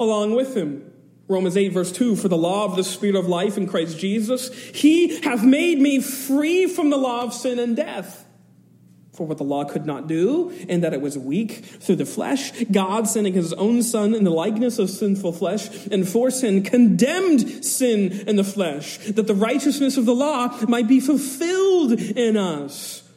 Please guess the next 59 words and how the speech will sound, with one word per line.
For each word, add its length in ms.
who 100
walk 320
not 200
after 220
the 100
flesh, 420
but 280
after 680
the 440
Spirit. 1000
Taking 360
out 220
Romans 340
seven, 540
you 80
get 180
this 200
view 520
of 100
the 60
Christian 460
life 560
that 200
is 260
very 420
clean, 420
very 420
simple. 380
The 80
more 220
we 80
walk 260
with 80
the 80
Spirit, 560
the 180
more 220
we 140
grow 320
in 40
the 80
things 280
of 120
God, 520
the 80
more, 280
as 160
it 60
says 480
in 160
Romans 220
eight 160
twenty-nine, 500
we 80
are 60
conformed 960
to 100
the 240
image 400